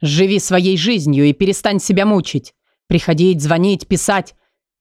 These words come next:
А за этого ублюдка я всё равно тебе выйти не позволю». «Да пошёл ты, ненормальный!» Я поняла, что лучше уйти, пока всё не закончилось нашей общей новой истерикой.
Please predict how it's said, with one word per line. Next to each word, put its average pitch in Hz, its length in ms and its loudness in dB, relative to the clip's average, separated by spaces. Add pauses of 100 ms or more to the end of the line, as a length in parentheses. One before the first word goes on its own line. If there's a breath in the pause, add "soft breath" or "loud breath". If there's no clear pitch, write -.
(120)
А 226 200 -4
за 165 120 2
этого 151 280 0
ублюдка 160 500 0
я 147 160 2
всё 180 280 -2
равно 185 300 0
тебе 151 260 -2
выйти 151 320 0
не 147 120 2
позволю». 139 560 -2 (440)
«Да 262 180 2
пошёл 294 500 0
ты, 180 280 -2 (340)
ненормальный!» 214 960 2 (420)
Я 226 180 -4
поняла, 226 380 0
что - 200 -4
лучше 208 300 -2
уйти, 208 360 -2
пока 190 300 -4
всё 208 180 -4
не 202 100 2
закончилось 196 680 -2
нашей 190 300 -2
общей 190 340 -2
новой 180 300 0
истерикой. 165 680 -4